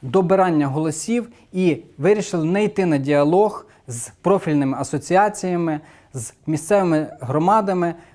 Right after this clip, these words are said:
взагалі з органами місцевого самоврядування, е, таким чином фактично запропонувавши і пролобіювавши ідентичний текст, який був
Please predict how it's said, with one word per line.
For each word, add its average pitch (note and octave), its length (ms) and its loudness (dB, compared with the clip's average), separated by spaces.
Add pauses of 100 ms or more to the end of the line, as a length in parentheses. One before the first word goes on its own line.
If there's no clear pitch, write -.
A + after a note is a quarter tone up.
взагалі D#3+ 420 -2
з - 200 -8
органами E3+ 560 0 (120)
місцевого D#3 420 0
самоврядування, E3 920 -2 (460)
е, C#3+ 600 0
таким F3 300 -2
чином G3+ 500 0 (200)
фактично F3 520 0
запропонувавши F3+ 1120 0
і F#3 100 2
пролобіювавши D#3 1040 0
ідентичний F#3+ 680 0
текст, G3 360 -2
який D#3+ 200 -4
був D#3+ 340 0